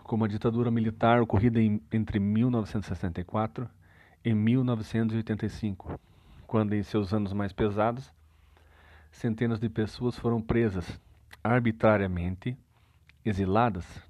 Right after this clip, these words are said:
torturadas e até mortas por causa das suas orientações políticas ou pela afronta ao governo ditatorial. Também esbarra-se em alguns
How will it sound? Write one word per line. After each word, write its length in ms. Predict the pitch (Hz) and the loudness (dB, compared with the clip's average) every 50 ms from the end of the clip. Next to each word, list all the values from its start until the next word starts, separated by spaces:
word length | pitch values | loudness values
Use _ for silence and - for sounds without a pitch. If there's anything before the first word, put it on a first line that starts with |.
| _ | _
torturadas 800 | - - 110 - - 98 90 92 104 120 135 139 135 131 - - | 0 0 0 2 2 0 0 2 2 0 0 0 -2 -4 -6 -10
e 120 | - 151 113 | -6 -4 -4
até 240 | 107 - - 120 117 | -4 0 0 0 0
mortas 580 | 107 98 95 98 107 110 - 127 - - - - _ - - - - - - - - - - _ - | 2 2 2 2 0 0 -2 -4 -8 -8 -12 -20 _ -20 -20 -20 -20 -20 -20 -20 -20 -20 -20 _ 0
por 180 | - 131 123 - | 4 4 4 4
causa 560 | - - 113 113 120 123 113 113 135 123 127 - - _ _ _ _ _ _ - | 2 0 2 2 2 2 2 0 -2 -4 -4 -6 -12 _ _ _ _ _ _ -12
das 240 | - 113 107 104 95 | -8 -6 -4 -4 -4
suas 320 | - - 123 117 113 107 | -4 -2 0 0 2 2
orientações 520 | 113 110 107 104 - 107 98 - 117 110 110 | 0 0 -2 -2 -4 -4 -6 -4 -4 -6 -4
políticas 640 | - - 98 98 104 110 - - - 135 - - - - - - - - - - - | -4 -4 -2 -2 -2 -2 -4 -4 -8 -8 -8 -8 -18 -20 -20 -20 -18 -16 -16 -14 -6
ou 160 | - 117 113 110 | -2 -2 0 2
pela 240 | - 117 113 113 | 4 4 4 4
afronta 480 | 104 - - - 113 113 120 113 - 120 | 2 -2 -4 -2 -2 0 0 -2 -2 -4
ao 40 | 117 | -2
governo 460 | 110 113 104 95 101 107 113 117 113 | -2 -4 -4 -2 -4 -4 -4 -4 -4
ditatorial. 680 | 98 101 110 - - 110 - - 110 104 95 82 78 - - _ _ _ - - - _ _ _ _ - - - - - - - | -6 -8 -8 -6 -8 -8 -6 -6 -6 -6 -6 -8 -10 -14 -20 _ _ _ -20 -20 -20 _ _ _ _ -20 -20 -20 -20 -20 -16 -8
Também 460 | - 117 113 107 101 117 127 147 170 - - - - - _ _ _ _ _ _ _ _ _ _ _ - - - - - - - | -2 -2 0 0 2 0 0 0 -2 -4 -10 -20 -20 -20 _ _ _ _ _ _ _ _ _ _ _ -20 -20 -20 -20 -20 -14 -8
esbarra-se 640 | 120 113 98 104 104 123 131 135 127 131 123 - - | -6 -6 -4 0 4 6 6 6 6 4 0 -2 -4
em 100 | 117 117 | -4 -2
alguns 460 | 117 113 107 113 120 127 120 - - | -2 -2 -2 -2 -2 -2 -4 -6 -10